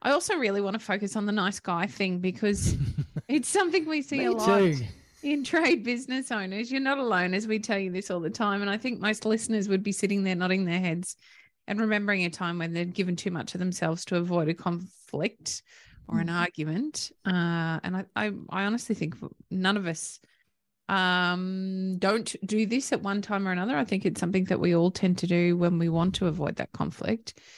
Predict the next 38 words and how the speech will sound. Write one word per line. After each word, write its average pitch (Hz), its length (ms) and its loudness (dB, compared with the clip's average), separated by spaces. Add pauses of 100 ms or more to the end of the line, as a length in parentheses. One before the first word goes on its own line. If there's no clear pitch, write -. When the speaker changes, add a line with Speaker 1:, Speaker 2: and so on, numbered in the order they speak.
(560)
Speaker 1:
And 202 420 0 (120)
hindsight's 277 480 0
a 240 40 0
marvelous 226 600 0
thing, 175 280 -2
but 247 200 0 (400)
I, 277 200 -4 (240)
can 320 160 0
you 330 120 4
remember 349 340 2
what 415 180 0
you 247 60 0
were 240 80 4
thinking 277 500 0
at 165 120 -4
the 190 100 -2
time 220 420 2
when 185 140 4
the 185 80 4
demands 196 460 4
were 202 80 0
being 185 300 -2
made? 170 460 -2
Was 202 200 -4
there 214 360 0 (340)
a 214 60 -6
threat, 277 320 -2
or 196 160 0
were 214 60 2
you 226 160 0
thinking, 277 280 -4
"I'm 220 140 0
being 208 240 2
a 190 40 4
nice 202 320 0
guy," 160 280 0
or 175 160 2
was, 202 180 -2